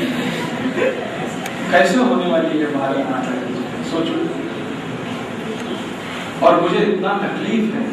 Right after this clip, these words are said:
जो लोग पेप्सी कोक पीते हैं वो सब भारत माता के दुश्मन हैं,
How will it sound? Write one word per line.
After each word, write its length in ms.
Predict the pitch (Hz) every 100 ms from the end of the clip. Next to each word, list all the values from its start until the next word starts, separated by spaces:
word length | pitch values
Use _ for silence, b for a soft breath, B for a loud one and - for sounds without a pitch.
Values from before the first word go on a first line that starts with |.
| -
जो 100 | 330
लोग 300 | 359 190 -
पेप्सी 340 | - - - 233
कोक 220 | 226 196 185
पीते 320 | 175 170 180
हैं 160 | 180 180
वो 140 | 175 165
सब 320 | - 160 -
भारत 360 | - 135 160 -
माता 240 | 143 - -
के 100 | 160 -
दुश्मन 360 | - - 160
हैं, 80 | 147